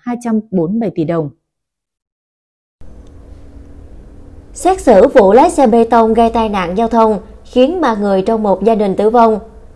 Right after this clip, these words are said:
Speaker 2: Sáng ngày hai mươi tháng mười một, Tòa án Nhân dân thành phố Lào Cai xét xử sơ thẩm công khai vụ án hình sự đối với Trịnh Quang Sinh, lái xe chở bê tông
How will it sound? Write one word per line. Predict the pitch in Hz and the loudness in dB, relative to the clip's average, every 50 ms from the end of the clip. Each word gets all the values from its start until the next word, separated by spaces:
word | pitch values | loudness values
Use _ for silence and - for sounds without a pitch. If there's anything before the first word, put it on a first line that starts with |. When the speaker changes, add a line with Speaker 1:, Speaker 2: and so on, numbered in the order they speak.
| - - - - - - - - - - - - - | -20 -20 -20 -20 -20 -20 -20 -20 -20 -20 -20 -20 -20
Speaker 2:
Sáng | - - - 269 277 330 392 | -10 -2 0 0 0 0 -2
ngày | 359 247 | -4 -4
hai | 247 240 247 | -4 -2 0
mươi | 226 233 240 226 | 2 2 2 2
tháng | 226 262 294 330 | 2 0 -2 -2
mười | 294 226 | -2 -2
một, | 185 190 196 185 185 190 - - - - - - - | -2 -2 -2 -2 -2 -4 -10 -20 -20 -20 -20 -12 -4
Tòa | - 240 240 | -2 -2 0
án | 240 269 330 | 0 -2 -2
Nhân | 330 294 247 233 214 | -2 -2 -2 0 0
dân | 240 233 220 214 | 0 0 0 -4
thành | 208 226 196 175 | -6 -6 -8 -8
phố | 170 - 240 285 | -4 -4 -4 -2
Lào | 302 277 190 180 | -2 -4 -6 -4
Cai | - 220 220 226 220 202 - - - - - - - | -4 -2 0 0 0 -2 -4 -8 -16 -20 -20 -20 -16
xét | - - 359 370 - | -12 -10 -10 -8 -6
xử | - 220 185 185 214 269 | -2 0 0 2 0 -2
sơ | - - 262 240 | -2 -4 -4 -4
thẩm | 233 240 208 180 165 208 262 | -4 -4 -6 -6 -6 -6 -4
công | 262 240 214 202 | -4 -4 -4 -4
khai | - 233 226 226 226 208 214 - - - - - - | -6 -6 -2 -2 -2 -2 -4 -8 -14 -20 -12 -2 2
vụ | 233 | 2
án | - 208 220 277 349 | 2 2 0 -4 -6
hình | 349 294 208 185 | -6 -6 -6 -6
sự | 175 - 208 190 180 175 180 | -6 -6 -4 0 0 0 0
đối | 214 262 285 | 0 -2 -2
với | 277 247 208 214 247 311 427 494 - - | -2 -4 -4 -2 -2 -4 -4 -6 -6 -4
Trịnh | - 220 190 180 180 | -4 -2 -2 -4 -6
Quang | - 214 220 | -6 -6 -6
Sinh, | 202 - 240 226 220 214 - - - - - - - - - - - - - | -2 0 0 2 2 0 -2 -6 -14 -20 -20 -20 -20 -20 -20 -20 -20 -6 -2
lái | 240 247 277 330 349 | 0 0 0 0 -4
xe | - - 269 247 226 220 | -6 -6 -4 -4 -4 -4
chở | - - 196 170 185 | -2 -2 -2 -2 -2
bê | 233 233 226 | -2 -4 -4
tông | 220 226 214 220 214 202 | -4 -2 -2 -2 -4 -4